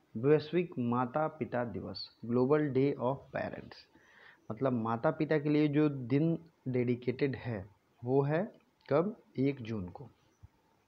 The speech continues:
नेक्स्ट है इंटरनेशनल सेक्स वर्कर्स डे, ठीक है।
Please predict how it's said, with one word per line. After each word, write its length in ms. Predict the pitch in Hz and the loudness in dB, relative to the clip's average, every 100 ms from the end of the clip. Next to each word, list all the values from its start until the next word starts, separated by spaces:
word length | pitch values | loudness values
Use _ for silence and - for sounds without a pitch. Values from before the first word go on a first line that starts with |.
| _ _ _ _ _ _ _ _ _ _ _ _ _ _ | _ _ _ _ _ _ _ _ _ _ _ _ _ _
नेक्स्ट 380 | 123 143 - - | -2 0 -2 0
है 140 | 170 185 226 _ _ _ | 0 0 -4 _ _ _
इंटरनेशनल 960 | 143 139 135 170 175 170 - 175 180 180 - | 2 4 4 4 4 2 0 0 0 -2 -2
सेक्स 400 | 160 160 - - | 0 0 -2 -4
वर्कर्स 760 | 127 131 120 156 156 160 - 120 | 2 2 2 0 0 0 -4 -10
डे, 320 | 107 101 98 - _ _ _ _ _ | -8 -8 -8 -14 _ _ _ _ _
ठीक 160 | 139 | -6
है। 120 | 175 | -4